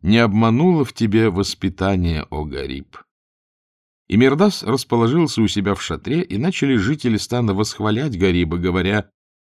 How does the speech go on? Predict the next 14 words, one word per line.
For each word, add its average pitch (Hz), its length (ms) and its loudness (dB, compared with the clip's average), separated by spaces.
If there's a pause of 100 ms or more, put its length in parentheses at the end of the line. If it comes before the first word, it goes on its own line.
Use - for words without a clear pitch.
(200)
«Он 127 460 2
и 117 180 4
мир 131 400 2
наш! - 640 -12 (240)
Если 123 340 2
бы 123 140 4
не 120 160 4
Гариб, 113 480 2
никто 107 380 0
не 110 120 2
спасся 120 580 -4
бы 117 120 -2
в - 80 -8
стране». 98 520 -2